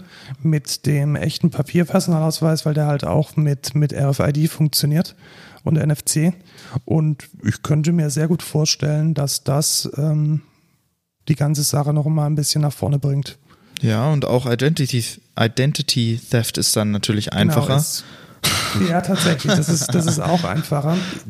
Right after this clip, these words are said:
Speaker 1: Ich denke, es, es steht und fällt damit, wie gut die Handys an sich gesichert
Speaker 2: Ja,
Speaker 1: sind.
Speaker 2: das stimmt.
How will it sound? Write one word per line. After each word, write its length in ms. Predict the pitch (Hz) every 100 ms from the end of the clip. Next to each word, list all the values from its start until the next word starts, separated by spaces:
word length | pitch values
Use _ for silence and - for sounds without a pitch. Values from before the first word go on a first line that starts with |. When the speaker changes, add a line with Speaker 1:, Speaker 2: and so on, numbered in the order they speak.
| -
Speaker 1:
Ich 120 | -
denke, 300 | - 165 185
es, 240 | 147 151 -
es 480 | 160 107 107 - - 101
steht 260 | - 170 180
und 140 | 175
fällt 580 | - 151 165 180 - -
damit, 380 | 151 151 170 -
wie 40 | 147
gut 220 | - 165
die 80 | 156
Handys 340 | 139 160 170
an 140 | - 147
sich 200 | 165 -
gesichert 380 | 156 143 - 117
Speaker 2:
Ja, 60 |
Speaker 1:
sind. 160 | 110 143
Speaker 2:
das 80 | 180
stimmt. 380 | - 95 196